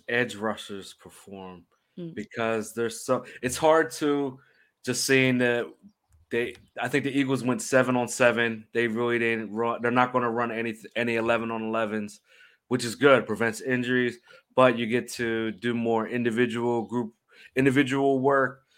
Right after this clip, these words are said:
Speaker 1: with, like, said group. And the defensive end out, slash outside linebacker room is looking amazing. Think about where we were last year and think about the additions we added this offseason.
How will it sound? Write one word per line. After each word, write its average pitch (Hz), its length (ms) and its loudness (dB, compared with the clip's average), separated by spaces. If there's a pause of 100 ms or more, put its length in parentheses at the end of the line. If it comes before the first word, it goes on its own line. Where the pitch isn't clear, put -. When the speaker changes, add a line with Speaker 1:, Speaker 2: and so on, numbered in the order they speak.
(160)
Speaker 1:
with, 117 140 -2 (200)
like, 104 280 -4
said 120 320 2
group. 127 380 0 (320)
And 104 160 -8
the 104 40 -8
defensive 123 560 2
end 123 360 4
out, 117 220 4
slash 113 520 4
outside 113 340 2
linebacker 120 480 2
room 123 340 -4
is 98 160 -8
looking 98 520 -10 (1700)
amazing. 117 640 6 (320)
Think 202 180 8
about 160 520 6
where 139 220 4
we 139 80 2
were 131 240 6
last 123 460 4
year 139 200 2
and 104 120 -4
think 127 160 0
about 120 260 4
the 117 60 2
additions 117 420 -2
we 107 220 -6
added 113 340 -2
this 110 200 -8
offseason. 131 760 -4